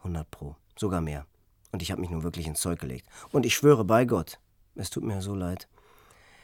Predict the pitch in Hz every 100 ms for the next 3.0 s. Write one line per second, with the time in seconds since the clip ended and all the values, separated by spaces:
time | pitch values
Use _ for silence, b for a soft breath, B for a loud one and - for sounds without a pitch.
0 | b b b b b b b - 104 143
1 | 185 180 190 160 - 110 98 110 143 180
2 | 139 123 131 120 131 135 127 - 85